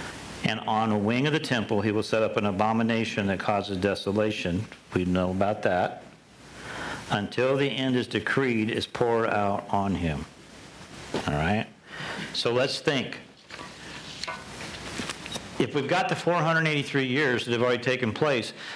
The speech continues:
but there's a gap, or there's a pause, or a break between that, we are living in the last seven years,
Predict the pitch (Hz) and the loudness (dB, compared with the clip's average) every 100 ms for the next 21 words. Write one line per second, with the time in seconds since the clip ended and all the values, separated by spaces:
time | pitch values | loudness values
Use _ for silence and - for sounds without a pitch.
0 | - - 113 135 123 123 98 113 143 160 | -6 -2 2 2 2 0 2 2 4 4
1 | 92 - - 127 117 107 98 - 147 165 | 0 -2 -2 0 2 0 -2 0 2 4
2 | 160 117 98 92 107 90 - - - 104 | 4 4 2 2 0 0 -6 -14 -2 -2
3 | 104 131 139 151 113 - - - - - | 2 2 4 2 -2 -6 -10 -18 -20 -20
4 | - - - - - - - - - - | -20 -20 -16 -14 -14 -12 -12 -12 -12 -14
5 | - - - - - 233 - 143 151 151 | -14 -14 -14 -12 -4 -2 0 0 2 4
6 | 120 101 - - - - - - - - | 4 2 -2 -14 -20 -20 -20 -20 -18 -16
7 | - - - 120 170 160 143 135 170 123 | -16 -2 2 4 4 4 4 4 4 2
8 | 107 110 120 - - - - - - - | 2 2 -2 -6 -18 -20 -20 -18 -12 -12
9 | - - - - - - - - - 127 | -12 -16 -14 -14 -14 -14 -14 -10 -2 0
10 | 123 120 113 104 104 104 - - - _ | 0 0 2 2 2 -2 -10 -18 -20 _
11 | - - - - - - - - - 110 | -20 -20 -20 -20 -20 -18 -12 -4 0 0
12 | 101 98 98 92 92 95 | 2 2 2 2 0 -2